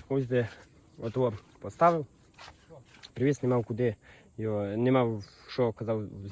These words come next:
зняти його. То я беру, взяв той і, казав, що то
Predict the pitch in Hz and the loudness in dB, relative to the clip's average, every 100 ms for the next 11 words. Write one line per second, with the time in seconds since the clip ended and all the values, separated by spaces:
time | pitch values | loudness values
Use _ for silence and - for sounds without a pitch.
0 | 135 170 170 151 139 120 - - - - | 0 0 0 -4 -4 -8 -14 -20 -20 -20
1 | _ - 131 123 120 113 110 113 113 - | _ -4 0 0 0 0 0 0 0 0
2 | 143 127 113 104 98 107 107 104 - | -2 0 -2 -4 -6 -6 -6 -6 -12